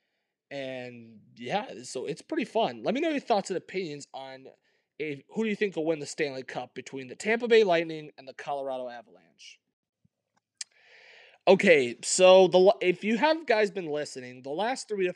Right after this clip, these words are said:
four weeks, I've been covering N H L teams.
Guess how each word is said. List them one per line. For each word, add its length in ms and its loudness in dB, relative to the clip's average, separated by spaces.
four 180 0
weeks, 540 -12
I've 120 -4
been 160 -6
covering 380 -4
N 160 -10
H 240 -10
L 120 -8
teams. 640 -20